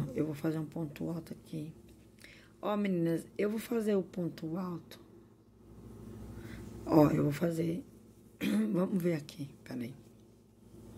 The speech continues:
Eu vou fazer dois pontos altos.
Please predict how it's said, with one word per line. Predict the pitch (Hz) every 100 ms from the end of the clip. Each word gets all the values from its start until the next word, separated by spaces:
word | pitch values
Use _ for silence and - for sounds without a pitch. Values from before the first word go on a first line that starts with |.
| - - - - - - - - - -
Eu | 147
vou | 156
fazer | - 175 165 175 165 -
dois | 147 160 170 190
pontos | - 175 165 160 147
altos. | 151 151 156 - 220 - - -